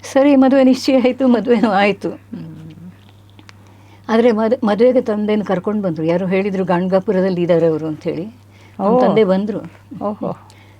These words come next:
Speaker 1: ನಮ್ಮ ತಂದೆ ಬಂದ್ರು, ಅವರೇ ಕನ್-, ಕನ್ಯಾದಾನ ಮಾಡಿಕೊಟ್ರು.
Speaker 2: ಹ್ಮ್.
Speaker 1: ಅವರು ಯಾವಾಗ್ಲೂ ನನ್ಗೆ ಹೇಳೋರು, "ನನ್ನ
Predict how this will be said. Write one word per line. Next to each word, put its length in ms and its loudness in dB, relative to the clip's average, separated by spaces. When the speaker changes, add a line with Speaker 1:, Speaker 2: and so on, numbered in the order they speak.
Speaker 1:
ನಮ್ಮ 140 -10
ತಂದೆ 300 -2
ಬಂದ್ರು, 260 -2
ಅವರೇ 240 0
ಕನ್-, 280 -6
ಕನ್ಯಾದಾನ 460 -2
ಮಾಡಿಕೊಟ್ರು. 520 -8
Speaker 2:
ಹ್ಮ್. 600 -10
Speaker 1:
ಅವರು 300 0
ಯಾವಾಗ್ಲೂ 420 4
ನನ್ಗೆ 260 0
ಹೇಳೋರು, 260 2
"ನನ್ನ 220 -2